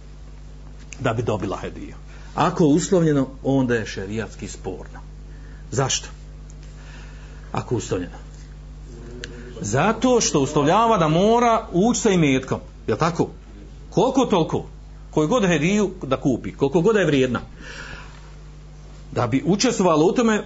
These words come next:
uslove da mora ući sa imetkom. A onda poslije toga je šta?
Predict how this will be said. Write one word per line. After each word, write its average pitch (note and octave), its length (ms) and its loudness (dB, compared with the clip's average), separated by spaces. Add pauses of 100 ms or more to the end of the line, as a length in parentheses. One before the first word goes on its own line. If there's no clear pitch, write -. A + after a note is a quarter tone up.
uslove G#3+ 440 4
da F3 100 4
mora G3+ 320 6
ući A3 200 4
sa G3+ 80 4
imetkom. B2 440 2
A D#3+ 120 4
onda B3+ 320 4
poslije C4+ 400 2
toga B3 200 4
je F#3 120 4
šta? - 360 0